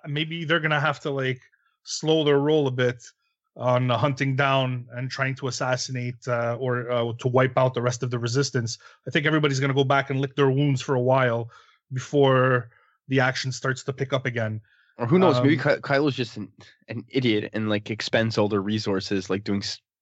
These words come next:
Speaker 2: stupid things, and they're just always, the re-, rebellion's always, like, one step ahead of them.
Speaker 1: No, I think, uh, Kylo's gonna go back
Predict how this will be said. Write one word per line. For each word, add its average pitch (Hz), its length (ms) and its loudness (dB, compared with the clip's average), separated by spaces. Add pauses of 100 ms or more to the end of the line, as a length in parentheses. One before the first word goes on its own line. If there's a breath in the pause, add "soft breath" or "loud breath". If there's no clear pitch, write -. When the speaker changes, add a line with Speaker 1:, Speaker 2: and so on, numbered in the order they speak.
(140)
Speaker 2:
stupid - 380 -2
things, 104 260 -2
and 92 120 -4
they're 92 80 -2
just 104 200 -2
always, 95 320 2
the 92 80 -6
re-, 90 320 -4
rebellion's 101 480 2
always, 95 220 2
like, 92 140 -2
one 92 160 0
step 92 220 -2
ahead 98 220 0
of 95 60 -2
them. 101 220 -6 (560)
Speaker 1:
No, 120 60 -6
I 117 140 0
think, 165 300 -2
uh, 151 120 4
Kylo's 139 440 0
gonna 131 160 -6
go 123 100 -6
back 120 380 -4